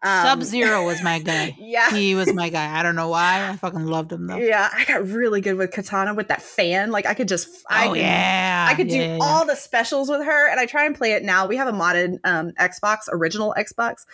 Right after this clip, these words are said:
Speaker 1: that's modded with, like,
Speaker 2: Nice.
Speaker 1: every Atari game, every N E S, S N E S, um,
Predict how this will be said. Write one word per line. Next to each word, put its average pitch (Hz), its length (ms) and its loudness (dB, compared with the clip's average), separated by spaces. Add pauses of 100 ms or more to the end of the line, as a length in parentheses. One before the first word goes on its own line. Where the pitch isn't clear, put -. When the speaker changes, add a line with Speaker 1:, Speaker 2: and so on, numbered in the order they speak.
(220)
Speaker 1:
that's 196 160 -2
modded 190 420 0
with, 175 220 -2
like, 160 120 0
Speaker 2:
Nice. - 500 -6
Speaker 1:
every 247 280 2
Atari 220 380 0
game, 202 340 -2
every 220 300 0
N 214 140 0
E 214 100 0
S, 208 400 0
S 196 180 0
N 208 120 -2
E 208 100 -2
S, 196 480 -2
um, 175 540 0